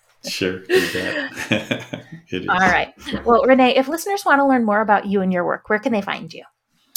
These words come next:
Speaker 1: Sales manager now dot com. That's a website, has all our information. Um, just if you want just things, tips, and ideas, there's, you know, hundreds of blogs. Uh,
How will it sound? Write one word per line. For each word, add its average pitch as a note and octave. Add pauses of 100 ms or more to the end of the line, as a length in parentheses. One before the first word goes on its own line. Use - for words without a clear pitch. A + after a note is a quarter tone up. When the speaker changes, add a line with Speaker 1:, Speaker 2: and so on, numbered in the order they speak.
(360)
Speaker 1:
Sales A2
manager A2+
now A2
dot A2+
com. A2+
That's -
a G2
website, G#2+
has G#2+
all G2
our G2
information. F#2+ (460)
Um, F2+
just -
if -
you B2+
want C3+
just -
things, B2+
tips, -
and A#2
ideas, A2+
there's, F#2+
you G#2
know, F2+
hundreds B2
of F#2
blogs. G2+
Uh, E2+